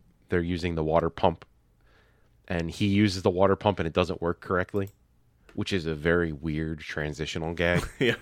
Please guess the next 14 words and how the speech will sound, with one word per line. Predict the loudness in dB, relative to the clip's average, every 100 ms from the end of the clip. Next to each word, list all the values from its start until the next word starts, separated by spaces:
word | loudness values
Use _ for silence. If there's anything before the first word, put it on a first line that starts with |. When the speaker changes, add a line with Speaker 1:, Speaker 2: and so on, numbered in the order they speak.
| -10 _ _ _ _ _ _ _
Speaker 1:
Um, | -10 -8 -8 -4
I, | -2 -2 -2
I'm | -4 2
not | 2 4
really | 2 2
sure | 0 2
I, | 0 -2
I, | -8
pr-, | -8 -14 -6
I | -4
can | -4 -6
appreciate | -6 -6 -4 -4 -4
that | -4 -2
one. | -4 -6